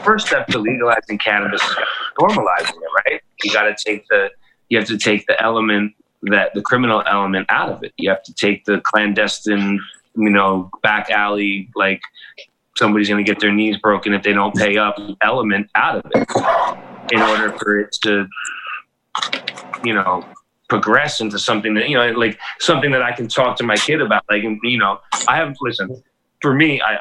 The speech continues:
I have, I'm missing body parts. For me to, to explain to my kid, "Hey, I need this plant as a medicine," is pretty fucking easy. It's not a reach,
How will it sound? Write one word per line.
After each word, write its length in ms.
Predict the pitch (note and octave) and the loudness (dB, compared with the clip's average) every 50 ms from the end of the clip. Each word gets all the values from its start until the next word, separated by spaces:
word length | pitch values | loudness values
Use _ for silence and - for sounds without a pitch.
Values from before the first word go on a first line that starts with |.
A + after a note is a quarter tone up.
| - | 0
I 120 | - B2 C#3+ | 0 0 0
have, 140 | B2 G#2 - B2+ | -2 -4 -2 -2
I'm 160 | B2+ C3+ C#3 | 0 0 0
missing 320 | C#3+ C3+ - - A2+ G2+ F#2 | 0 -2 -2 -2 -2 0 2
body 260 | A#2 A#2 A#2 A2+ A2 | 2 2 2 0 -2
parts. 320 | - F#2+ F2+ E2 - - - - | -2 -2 -2 -2 -2 -6 -8 -4
For 100 | - A#2+ | -2 0
me 200 | A#2+ C3 C#3 C#3 B2+ | 2 2 2 2 0
to, 120 | - A2 | -2 -4
to 80 | G#2 B2 | -4 -2
explain 400 | A2+ - - - A#2+ B2 B2 A2+ | -4 -2 0 0 2 2 2 0
to 100 | A2+ A2+ | 0 0
my 160 | G#2+ G#2 G2+ | 0 0 0
kid, 220 | - - A#2 G#2 | 0 0 0 0
"Hey, 160 | F#2+ B2 C3+ B2 | 2 2 2 2
I 100 | B2+ C#3 | 2 2
need 280 | C#3 C3 C3 C3 A#2 G#2 | 0 0 0 0 0 0
this 360 | A#2 G#2 - - - - - _ - | 0 0 0 -2 -4 -6 -8 _ -2
plant 360 | - A#2 A2 A2 A2 G#2+ - - A#2 - - _ - | 0 2 2 2 0 -2 -6 -10 -16 -16 -16 _ 0
as 220 | - G2+ G2 F#2 F#2+ | 0 0 0 0 0
a 40 | G2 | 0
medicine," 540 | G2 G2+ G#2+ G#2+ G#2 - - - - - - - - - | 0 2 2 0 -2 -4 -6 -8 -8 -10 -10 -10 -8 -8
is 100 | E3+ - | -6 -2
pretty 220 | - - - D#3 | 2 2 2 2
fucking 340 | - - C#3+ B2+ - - B2 | 2 0 0 0 0 0 0
easy. 240 | D#3 D#3 D3 D#3 - | 0 0 0 0 -2
It's 120 | G2+ - | -2 0
not 160 | - D3+ A#2 G#2 | 2 2 2 2
a 60 | G2 | 0
reach, 500 | G#2+ F#2 E2+ - - - - - - | 0 0 -2 -4 -4 -4 -4 -4 -4